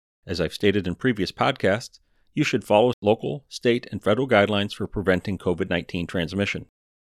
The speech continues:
Then ensure that you are complying with osha's regulations. Specifically, in this case, if you are requiring employees to wear N ninety-five masks, you need to have a fully compliant respiratory protection program.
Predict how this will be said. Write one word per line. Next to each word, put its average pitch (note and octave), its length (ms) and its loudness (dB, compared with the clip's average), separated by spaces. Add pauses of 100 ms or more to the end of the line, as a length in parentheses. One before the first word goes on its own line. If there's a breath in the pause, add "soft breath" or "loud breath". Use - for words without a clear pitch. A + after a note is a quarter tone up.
(280)
Then G2 140 4
ensure C3+ 280 2
that B2+ 140 -4
you A2 80 2
are A2+ 60 0
complying A2 420 0
with A2 140 -2
osha's F#2+ 400 -4
regulations. G2 720 0 (360)
Specifically, C3 680 -2
in G#2+ 80 2
this G2+ 160 0
case, F#2+ 380 -2 (280)
if - 160 -8
you A#2+ 120 4
are B2+ 40 4
requiring A#2+ 400 2
employees A2 440 0
to - 80 -6
wear G#2 120 0
N F2+ 140 0
ninety-five B2+ 480 0
masks, F2 400 -2 (260)
you G2+ 100 0
need G#2 180 4
to A#2+ 60 0
have G2+ 140 2
a F2 60 0
fully G#2+ 320 0
compliant A2 560 -2
respiratory F#2 500 -2
protection E2 520 -4
program. F#2+ 480 2